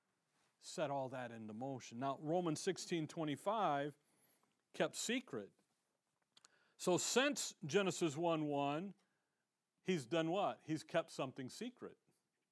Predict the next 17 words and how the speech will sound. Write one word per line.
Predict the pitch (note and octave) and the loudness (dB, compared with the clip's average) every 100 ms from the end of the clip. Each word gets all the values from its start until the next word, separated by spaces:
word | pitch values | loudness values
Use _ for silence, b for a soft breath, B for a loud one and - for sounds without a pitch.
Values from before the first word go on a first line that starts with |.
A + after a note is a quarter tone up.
| _ _ _ _ _ _ _ _ _ _ _ _ _ _ _ _ _ _ _ _ _ D#3 | _ _ _ _ _ _ _ _ _ _ _ _ _ _ _ _ _ _ _ _ _ 2
But | F#3+ | 4
it's | F3+ A3 | 4 2
in | G3 F#3 | 2 4
regards | E3 C#3+ F#3 A3+ B3 G#3+ C#3+ - - | 2 6 8 8 6 4 -4 -10 -2
to | G#3 E3+ D#3+ D3+ b b - | 2 4 4 0 b b -4
not | D#3 E3+ A3 C#4 B3 - D3 | 0 2 6 6 4 -4 -4
Jesus | D3 A3 F#3 - | 0 0 -2 -2
Christ | G#3+ F#3+ - F#3+ D3 | 0 2 -2 -10 -2
being | F3 E3+ C#3 | 0 2 -2
crucified, | - A#3 C4 - D3+ - A2 F#2 - - _ _ _ _ _ _ _ _ _ _ _ _ _ _ - C#3+ | -2 0 2 0 -4 -2 -2 -2 -8 -20 _ _ _ _ _ _ _ _ _ _ _ _ _ _ -4 0
but | F#3+ | 2
rather | F#3 G3 G#3+ F#3+ | 4 6 6 6
what | F3+ F3 | 6 2
the | D#3+ | -4
cross | - G#3+ G3 D3+ - | 0 4 4 2 -2
work | E3+ D#3 - - _ _ C3+ | 0 0 -2 -14 _ _ -14
means. | C3+ C3+ G#2+ | -10 -10 -10